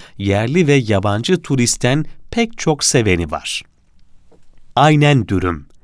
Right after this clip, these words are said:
Muhafazacılar Sokak, numara yirmi dokuz Taksim B. Kılıççılar Kapısı girişinde heyecanlı ve gürültülü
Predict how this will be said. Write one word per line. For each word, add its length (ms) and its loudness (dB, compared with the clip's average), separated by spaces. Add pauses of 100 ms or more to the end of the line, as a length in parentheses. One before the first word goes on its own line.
(280)
Muhafazacılar 960 4
Sokak, 560 0 (220)
numara 440 4
yirmi 420 2
dokuz 400 2
Taksim 580 0
B. 220 -2 (1120)
Kılıççılar 600 -2
Kapısı 400 -2
girişinde 800 -2 (320)
heyecanlı 840 0
ve 140 4
gürültülü 640 2